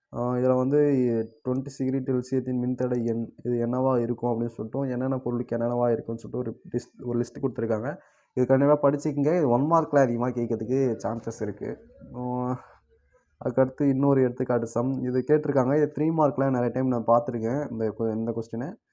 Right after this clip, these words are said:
So, இந்த கொஸ்டினுமே, இந்த எடுத்துக்காட்டு சம்மே நீங்க பார்த்துக்குங்க. நெக்ஸ்ட்டு உங்களுக்கு தெரியுமா அப்படின்னு சொல்லிட்டு இங்க ஒரு பாக்ஸ் கொடுத்துருக்காங்க பாருங்க. எண்பத்தி ஒன்பதாவது பக்கத்துல.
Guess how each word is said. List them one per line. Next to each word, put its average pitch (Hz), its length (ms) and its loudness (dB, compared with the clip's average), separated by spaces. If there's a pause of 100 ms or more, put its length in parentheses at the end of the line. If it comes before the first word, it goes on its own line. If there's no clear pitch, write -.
(180)
So, 127 220 0
இந்த 127 160 2
கொஸ்டினுமே, 139 440 0
இந்த 127 240 2
எடுத்துக்காட்டு 127 480 0
சம்மே 120 200 -2
நீங்க 113 260 -2
பார்த்துக்குங்க. 117 560 -2 (1500)
நெக்ஸ்ட்டு 123 260 -4
உங்களுக்கு 127 420 0
தெரியுமா 123 500 0
அப்படின்னு 117 100 0
சொல்லிட்டு 117 240 -6
இங்க 123 120 -2
ஒரு 113 100 0
பாக்ஸ் 120 300 -2
கொடுத்துருக்காங்க 107 380 -4
பாருங்க. 110 360 -4
எண்பத்தி 113 280 -4
ஒன்பதாவது 113 460 2
பக்கத்துல. 107 440 -6